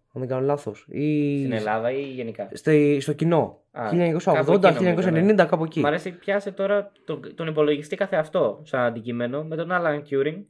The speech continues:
Speaker 2: που έχουμε και με την, το Enigma Machine σε πολύ μικρότερο βαθμό.
Speaker 1: Ναι, μπράβο.
Speaker 2: Που έχεις μια μηχανή η οποία μπορεί να κάνει περίπλοκες, ε,
Speaker 1: Πράξεις
Speaker 2: κρυπτογραφήσεις,
Speaker 1: κυρίως.
Speaker 2: ναι, κρυπτογραφήσεις κειμένων και τη μεταφορά τους. Δηλαδή,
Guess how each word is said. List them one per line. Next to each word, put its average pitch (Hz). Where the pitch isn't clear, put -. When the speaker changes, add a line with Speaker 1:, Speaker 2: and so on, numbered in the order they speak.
Speaker 2:
που 170
έχουμε 175
και 403
με 294
την, 170
το 156
Enigma 120
Machine 117
σε 120
πολύ 127
μικρότερο 113
βαθμό. 110
Speaker 1:
Ναι, 190
μπράβο. 131
Speaker 2:
Που 180
έχεις 214
μια 220
μηχανή 196
η 214
οποία 202
μπορεί 180
να 151
κάνει 151
περίπλοκες, 147
ε, 107
Speaker 1:
Πράξεις -
Speaker 2:
κρυπτογραφήσεις, 135
Speaker 1:
κυρίως. 123
Speaker 2:
ναι, 117
κρυπτογραφήσεις 127
κειμένων 123
και 180
τη 175
μεταφορά 139
τους. -
Δηλαδή, 165